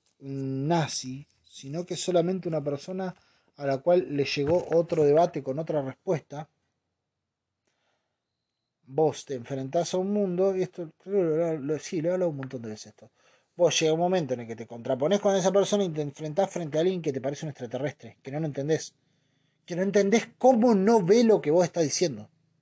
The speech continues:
El otro ve exactamente lo mismo de vos.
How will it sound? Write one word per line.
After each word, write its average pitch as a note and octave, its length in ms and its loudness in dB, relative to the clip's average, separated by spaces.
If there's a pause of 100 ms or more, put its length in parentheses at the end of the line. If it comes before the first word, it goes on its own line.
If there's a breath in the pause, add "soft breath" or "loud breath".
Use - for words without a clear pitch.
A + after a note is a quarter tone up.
(640 soft breath)
El C3+ 200 -4
otro E3+ 240 6
ve D#3 80 8
exactamente D#3+ 580 -4
lo D3+ 80 0
mismo C#3+ 320 0
de A2+ 80 -4
vos. G#2 340 -10